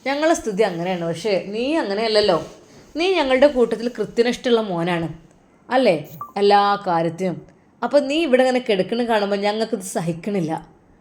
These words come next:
എന്താ, ഞാനിവിടെ കിടന്നിട്ട് നിങ്ങൾക്ക് ബുദ്ധിമുട്ടുണ്ടോ? അങ്ങനെയാണെങ്കിൽ ഞാൻ പോയിക്കോളാം. സിനാനെ അപ്പോഴത്തെ ദേഷ്യത്തിന് അവിടെ നിന്ന് ഇറങ്ങിപ്പോരുന്നു. ഡാ സിനാൻ, എന്താ മുത്തേ ഇത്?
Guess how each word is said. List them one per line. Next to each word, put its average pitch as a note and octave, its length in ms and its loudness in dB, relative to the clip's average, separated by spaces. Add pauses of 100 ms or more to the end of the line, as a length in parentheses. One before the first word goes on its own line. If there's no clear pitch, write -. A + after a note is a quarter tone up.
(280)
എന്താ, F#3+ 220 -2 (580)
ഞാനിവിടെ A3+ 460 -2
കിടന്നിട്ട് G#3 400 -2 (280)
നിങ്ങൾക്ക് C#4+ 380 -2
ബുദ്ധിമുട്ടുണ്ടോ? G#3 540 0 (640)
അങ്ങനെയാണെങ്കിൽ G3+ 600 -4 (420)
ഞാൻ C#4+ 100 -4 (100)
പോയിക്കോളാം. F#3 520 -4 (400)
സിനാനെ G3 540 -2 (200)
അപ്പോഴത്തെ E4 480 -2 (120)
ദേഷ്യത്തിന് G3 460 -2 (200)
അവിടെ G3+ 280 0
നിന്ന് G3+ 180 -4 (160)
ഇറങ്ങിപ്പോരുന്നു. G#3 600 0 (120)
ഡാ E4 80 2 (560)
സിനാൻ, D4 380 0 (320)
എന്താ B3+ 480 0
മുത്തേ G#3 360 -4
ഇത്? F3 160 0